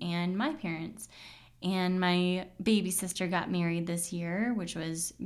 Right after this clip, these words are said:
a beautiful, beautiful time. And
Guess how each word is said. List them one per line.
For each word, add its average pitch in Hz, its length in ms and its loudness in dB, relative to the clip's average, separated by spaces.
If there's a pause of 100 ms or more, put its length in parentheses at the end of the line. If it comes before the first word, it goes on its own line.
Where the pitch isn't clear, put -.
(140)
a 185 60 0
beautiful, 180 840 -2
beautiful 185 360 -6
time. 190 640 0 (640)
And 180 680 4